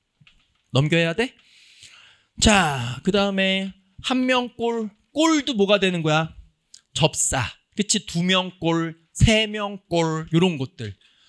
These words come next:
요것도 괜찮아. 문제 내기 좋아. 모의고사 나-, 많이 나와. 접미사라서 붙이는 거. 아까 당하고 똑같아. 한 마리당, 두 마리당, 한 명당, 한 명 꼴, 세 명 꼴, 요런 거 다 접사니까 붙이는 거고, 어치도 마찬가지지. 그치? 천 원 어치,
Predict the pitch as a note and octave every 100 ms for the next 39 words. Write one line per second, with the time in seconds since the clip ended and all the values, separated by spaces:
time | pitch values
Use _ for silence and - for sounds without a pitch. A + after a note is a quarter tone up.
0 | _ A3 C4+ - A3 G#3 A#3 A3 E3+ E3+
1 | D3+ E3+ C#3+ C3 C3+ D3 A2 C3+ F3 F3+
2 | B2+ A#2 D#3+ D3+ A#2+ B2 - C#3+ - F3+
3 | E3 C3+ C3+ G3+ F#3+ C#3+ - E3 C#3 C#3
4 | G#3+ B3+ _ _ D#3 - D#3+ D#3+ F3+ F3+
5 | F3+ G3 F#3+ C#3+ E3+ G3+ G3 F#3+ E3 D#3+
6 | E3 E3 D#3 E3+ E3+ D#3 D3+ D#3+ A3 A3
7 | G#3 D#3 D3+ D#3 _ - - - A3 A3+
8 | A3 - E3 E3 - G#3+ G#3+ - D3 D3
9 | D3 D#3+ D#3 D3 - - E3 D#3 D#3+ C#3
10 | - D#3+ C3 C3+ G#3+ - - - - F#3
11 | G3+ D#4 C#4+ D3+ G3 F#3 D#3 B2+ A#2+ C3
12 | G3+ A3 G#3 - B3+ A#3+ E3 - E3+ E3